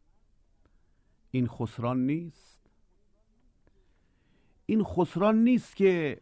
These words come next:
اون نویسندهٔ مسیحی بگه: «صدها بار نهج البلاغه مطالعه کردم»؟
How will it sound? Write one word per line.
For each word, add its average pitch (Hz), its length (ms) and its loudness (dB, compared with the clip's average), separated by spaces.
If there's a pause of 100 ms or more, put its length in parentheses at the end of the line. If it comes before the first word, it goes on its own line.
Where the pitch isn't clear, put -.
(160)
اون 202 360 0 (1600)
نویسندهٔ 165 720 2
مسیحی 175 840 0
بگه: 175 680 0 (480)
«صدها 185 1200 4
بار 233 460 6
نهج 185 360 2
البلاغه 185 520 6
مطالعه 147 580 2
کردم»؟ 101 500 -14